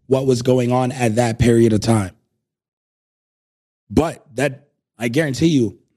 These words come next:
not another boxer on this planet sleeps on Francis Ngannou going forward. They train for him like they're fighting Tyson Fury. They train for him like it's the biggest payday,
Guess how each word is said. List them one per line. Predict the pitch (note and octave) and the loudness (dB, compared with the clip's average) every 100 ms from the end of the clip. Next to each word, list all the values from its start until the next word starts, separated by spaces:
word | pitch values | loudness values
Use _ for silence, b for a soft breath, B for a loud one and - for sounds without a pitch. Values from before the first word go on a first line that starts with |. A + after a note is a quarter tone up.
| _ | _
not | A#2 C#3+ | -4 -2
another | C3 A#2+ D3+ D#3+ D#3 | 0 0 0 0 0
boxer | A#2 C#3+ C#3 C3 | 0 -2 -2 0
on | C3 C3+ | 0 2
this | B2+ | 0
planet | - - D#3 C#3 G2 - _ _ _ _ | -2 0 2 2 -2 -10 _ _ _ _
sleeps | - - - A3 E3+ - - _ _ _ - | -16 -4 0 0 0 -8 -18 _ _ _ -8
on | A#2+ | -6
Francis | - D3 C3+ C3 | -2 -2 -4 -6
Ngannou | C3 A#2+ C3 B2 | -4 -2 0 0
going | A#2+ A#2 | 0 0
forward. | A2 A#2+ G2+ - _ _ _ _ | -2 -2 -2 -6 _ _ _ _
They | C#3 D#3 | -2 0
train | - E3 F3+ | 0 -2 -2
for | C3 | -2
him | A#2 D#3 F#3+ | 2 4 4
like | C3+ B2 | 2 2
they're | C3 | 0
fighting | - D#3 C#3+ | 0 -2 -2
Tyson | B2 B2+ A2 | -2 -2 -2
Fury. | G#2 B2+ G#2+ - b b - | -2 -2 -2 -6 b b -2
They | D#3 | -2
train | D#3+ D#3 E3 | 0 0 0
for | B2+ | 0
him | A2+ E3 F#3 B B | 2 4 2 B B
like | - C3+ | -2 0
it's | B2+ | 2
the | B2+ | 2
biggest | C#3 C#3 - | 0 0 -2
payday, | D3 C#3 C3+ C3 | 0 2 2 0